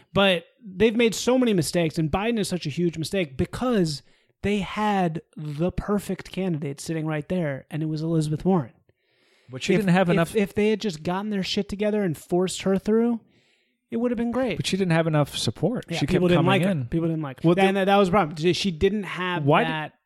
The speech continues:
Speaker 1: likable. There was something not likable
Speaker 2: What
Speaker 1: about
Speaker 2: is
Speaker 1: her,
Speaker 2: your
Speaker 1: which I
Speaker 2: theory?
Speaker 1: didn't. I liked her.
Speaker 2: What's your theory about why?
Speaker 1: I
Speaker 2: 'Cause I have
Speaker 1: think
Speaker 2: mine.
Speaker 1: so. So I was s-, very surprised because, so my evolution was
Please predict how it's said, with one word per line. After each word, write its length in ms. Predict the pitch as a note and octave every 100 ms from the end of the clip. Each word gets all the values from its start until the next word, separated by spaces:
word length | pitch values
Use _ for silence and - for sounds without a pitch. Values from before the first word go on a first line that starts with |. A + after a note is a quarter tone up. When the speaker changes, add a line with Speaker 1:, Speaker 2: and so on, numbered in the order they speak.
| -
Speaker 1:
likable. 760 | E3 E3 E3+ F3+ F#3+ - F3+ F3
There 120 | D#3+
was 180 | F3+ F3
something 600 | - A#3 G#3+ B3 A#3+ F#3+
not 280 | E3 E3 C3+
likable 340 | D3 - -
Speaker 2:
What 100 | D3+
Speaker 1:
about 60 | G3+
Speaker 2:
is 40 | F#3+
Speaker 1:
her, 40 |
Speaker 2:
your 40 |
Speaker 1:
which 80 | F3
I 40 | -
Speaker 2:
theory? 140 | E4
Speaker 1:
didn't. 180 | B3+ F#3
I 160 | F3 E4
liked 340 | A3 A3+ -
her. 40 | -
Speaker 2:
What's 240 | F3 -
your 80 | F3
theory 320 | - C3 A2+
about 240 | G#2 G#2
why? 320 | G2 G2+ E2+ - - _ - -
Speaker 1:
I 180 | A3+
Speaker 2:
'Cause 100 | C#4+
I 60 | C#4
have 80 | D4+
Speaker 1:
think 100 | C4+
Speaker 2:
mine. 80 | A3
Speaker 1:
so. 320 | F3+ A#3 A3+
So 180 | A3+ G#3+
I 140 | G#3+ E4
was 280 | D4 F#3+ A3
s-, 180 | - -
very 240 | E3+ F#3+
surprised 640 | F3 D3 - D#3 C#3 - -
because, 340 | F3+ F#3+ D#3
so 200 | G3 F3+ E3+
my 360 | F#3 A#3 B3+ A#3+
evolution 580 | F#3+ F3 E3 D3+ E3+ D#3
was 540 | C#3+ C#3+ C#3 - -